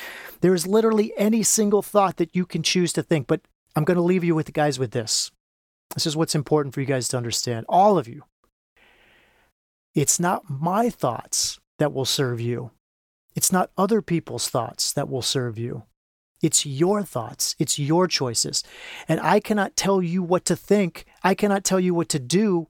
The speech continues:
I can't tell you how to feel because I don't know what results you want in your life. If you, when you come to a forty-five minute consultation call, if you join the Spartans and you enroll in the academy,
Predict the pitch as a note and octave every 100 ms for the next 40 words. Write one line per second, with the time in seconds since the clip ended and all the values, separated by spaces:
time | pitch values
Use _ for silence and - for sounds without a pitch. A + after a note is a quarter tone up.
0 | _ F3 F#3+ G3+ G3+ F#3 F3+ F3+ E3 D#3
1 | - - A3+ F#3+ D#3+ D#3+ E3+ - G3 G#3
2 | F#3+ F3+ F3+ E3 D3+ D3 D#3+ - D#3 C#3
3 | C#3 B2+ A#2+ G#2+ B2 - - - - -
4 | - - - D#3+ F#3 B3+ C#4+ _ - -
5 | F3 A3 C4 - G3 A3+ G#3+ - F#3+ -
6 | F#3 F3 F3 D#3 D#3+ D3+ D#3 D3+ C#3+ C#3
7 | B2+ C#3 C3 C#3+ C#3 G3 G3+ A#3 G#3+ F#3+
8 | - E3+ D3+ D3+ C#3 C#3 D#3 E3 E3+ E3+
9 | E3 D3 C#3 C3 A#2 A#2